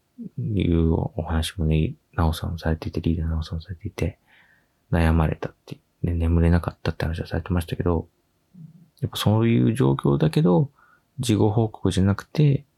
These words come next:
えー、あるいは隠し通すとかではなくてね、「結婚します。」うん。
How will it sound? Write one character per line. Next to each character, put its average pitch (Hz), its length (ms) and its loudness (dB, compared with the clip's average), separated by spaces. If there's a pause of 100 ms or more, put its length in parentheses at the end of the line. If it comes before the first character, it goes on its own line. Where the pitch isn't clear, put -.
(500)
え 92 460 0
ー、 - 60 -18
あ 98 100 2
る 107 80 4
い 110 80 4
は 135 260 4 (260)
隠 - 260 0
し 135 140 0
通 147 200 2
す 135 100 -2
と - 100 -4
か 80 100 2
で 78 60 2
は 78 100 0
な 82 120 0
く - 120 -14
て - 100 -12
ね、 101 160 -6 (800)
「結 - 240 -2
婚 113 240 2
し - 240 2
ま 123 160 6
す。」 - 240 -2 (1120)
う 85 80 0
ん。 80 320 -2